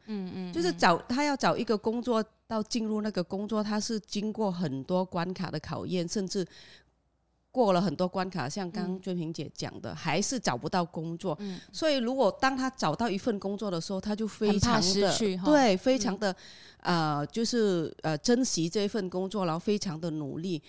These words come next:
Speaker 2: 我觉得这个就是整个台湾的所有的，呃，大环境，就是让，呃，新住民姐妹啊，受到这个权益的迫害，是因为整个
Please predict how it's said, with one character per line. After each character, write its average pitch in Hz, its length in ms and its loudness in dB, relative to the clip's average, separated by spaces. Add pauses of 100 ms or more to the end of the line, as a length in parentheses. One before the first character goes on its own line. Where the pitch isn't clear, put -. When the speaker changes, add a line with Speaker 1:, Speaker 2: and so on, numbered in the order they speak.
(220)
Speaker 2:
我 202 100 -6
觉 233 140 2
得 262 60 2
这 320 100 0
个 277 100 0 (160)
就 277 140 -2
是 254 200 -2 (160)
整 156 220 2
个 165 140 -2
台 175 220 -2
湾 196 220 -2
的 185 120 -2
所 165 280 0
有 180 180 2
的， 160 380 -2 (380)
呃， 139 480 -4 (120)
大 202 200 4
环 165 320 0
境， 185 240 -2
就 185 140 -2
是 170 500 0
让， 180 460 -2 (140)
呃， 143 180 -2
新 214 240 0
住 208 140 -2
民 170 200 -2
姐 143 200 -2
妹 160 280 -2
啊， 139 160 -6
受 - 460 -2
到 170 240 0
这 175 140 -4
个 151 160 -2
权 139 300 -2
益 165 200 -2
的 147 140 -4
迫 156 340 -4
害， 160 280 -2
是 160 180 -2
因 170 160 -2
为 170 120 0
整 143 200 -4
个 127 180 -4